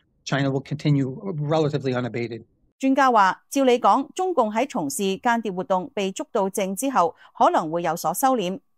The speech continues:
Speaker 2: 但事實並非如此，佢哋依然係我行我素。顯然，美國目前嘅做法係行唔通嘅。佢仲建議美國應該採取一套全政府嘅策略模式。
Speaker 1: Congress has to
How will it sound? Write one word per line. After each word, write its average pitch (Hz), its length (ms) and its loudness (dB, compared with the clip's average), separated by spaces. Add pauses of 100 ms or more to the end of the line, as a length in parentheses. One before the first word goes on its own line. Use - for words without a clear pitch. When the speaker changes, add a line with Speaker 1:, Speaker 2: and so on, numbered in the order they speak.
Speaker 2:
但 262 180 2
事 254 200 -4
實 226 220 2
並 202 180 -6
非 320 200 -2
如 233 140 -4
此， - 160 -8
佢 - 640 -4
哋 226 120 0
依 269 260 0
然 170 160 -8
係 170 220 -2
我 165 160 2
行 190 180 -6
我 151 140 -2
素。 190 280 2 (120)
顯 285 120 0
然， 320 200 0 (100)
美 226 160 -2
國 262 140 4
目 208 180 -6
前 156 200 -6
嘅 196 100 -6
做 190 140 -2
法 196 220 -4
係 185 160 -6
行 147 240 -12
唔 277 60 -18
通 262 180 -2
嘅。 233 80 2 (340)
佢 285 100 0
仲 285 180 -2
建 294 140 0
議 247 260 0 (300)
美 247 120 0
國 302 120 2
應 381 120 -8
該 392 100 2
採 - 220 -2
取 254 160 -2
一 277 100 -2
套 247 220 -2
全 160 280 -8
政 214 220 -6
府 214 180 -6
嘅 233 120 0
策 - 240 -4
略 175 140 -4
模 - 160 -8
式。 269 160 2 (400)
Speaker 1:
Congress 160 480 -4
has 139 280 -4
to 131 280 -2